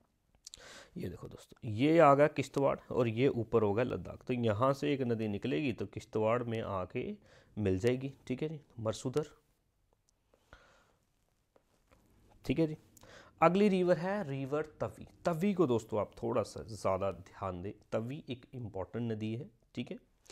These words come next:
तवी also known as सूर्यपुत्री, सूर्यपुत्री भी बोला जाता है, lifeline of जम्मू है,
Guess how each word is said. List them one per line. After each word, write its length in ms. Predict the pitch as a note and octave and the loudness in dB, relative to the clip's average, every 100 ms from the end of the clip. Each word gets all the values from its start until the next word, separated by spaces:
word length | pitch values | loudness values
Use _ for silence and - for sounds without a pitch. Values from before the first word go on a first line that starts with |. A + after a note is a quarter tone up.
| - - - - | -20 -20 -12 0
तवी 240 | F3+ G#3+ | 2 2
also 400 | A#3 F3 F3 F3 | 4 8 10 8
known 240 | F#3 F3 F3+ | 2 4 2
as 100 | G3 | 0
सूर्यपुत्री, 680 | - D#3 D#3+ D#3+ B2+ - - - _ _ _ - | -2 0 2 0 -2 -12 -16 -20 _ _ _ -20
सूर्यपुत्री 680 | - E3+ F3 E3+ C3+ B2 A#2 | -8 -2 2 2 0 -4 -4
भी 120 | A2+ | -4
बोला 220 | A2 A2 G#2+ | -4 -2 -2
जाता 240 | G2+ - | -2 -4
है, 60 | - - - - - A2 | -12 -14 -20 -12 -4 6
lifeline 520 | B2 C#3+ - D#3+ D#3+ | 6 6 4 2 2
of 100 | D#3 | 0
जम्मू 280 | B2+ C3+ C3+ | 0 0 -2
है, 140 | D3 | -4